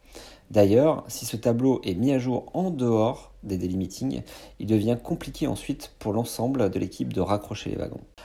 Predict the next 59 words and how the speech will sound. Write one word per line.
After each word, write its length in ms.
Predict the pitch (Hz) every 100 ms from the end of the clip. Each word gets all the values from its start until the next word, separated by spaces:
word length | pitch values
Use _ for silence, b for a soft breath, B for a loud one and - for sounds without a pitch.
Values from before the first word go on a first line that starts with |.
| B -
Alors, 100 | 104
une 120 | 123
petite 200 | 175 165
astuce 480 | 151 - 160 - - -
sur 200 | 117 123
le 60 | 113
moment 260 | 120 143
où 40 | 127
vous 100 | 98
pouvez 200 | - 127
planifier 680 | - 139 131 120 - 131
ce 180 | 131 -
daily 240 | 95 98 101
meeting 420 | 98 - 131 -
avec 240 | 98 101 107
votre 200 | 101 -
équipe. 320 | 90 - - - - B B B B -
La 100 | 104
plupart 280 | 139 165 151
du 140 | 127
temps, 340 | 131 147 185 -
le 140 | 98 101
daily 200 | 110 117
meeting 440 | 117 - 147 151
est 80 | 117
planifié 480 | 101 104 110 - 139
le 220 | 107 110
matin 400 | 120 113 123 127 -
à 80 | 98
la 80 | 95
première 460 | - 131 113 95
heure, 260 | 92 120 - B B B
sans 240 | - 170
se 120 | 165
soucier 320 | 135 - 123 135
des 120 | 120
contraintes 320 | 117 - 127
personnelles 400 | 127 - 110 120
des 180 | 104 107
uns 60 |
et 40 | 107
des 160 | 95
autres, 300 | 92 101 - B B B -
comme 140 | 127
si 180 | 120 143
arriver 300 | 123 120 135
le 100 | 104
plus 140 | -
tôt 180 | - 165
possible 380 | - 127 - 127
d'être 260 | - -
au 60 | 123
travail 560 | - 101 101 120 131 -
était 240 | 101 -
un 80 | 101
marqueur 500 | 98 120 - 123 117
de 120 | 113
sa 160 | - -
productivité. 640 | - 92 - - - -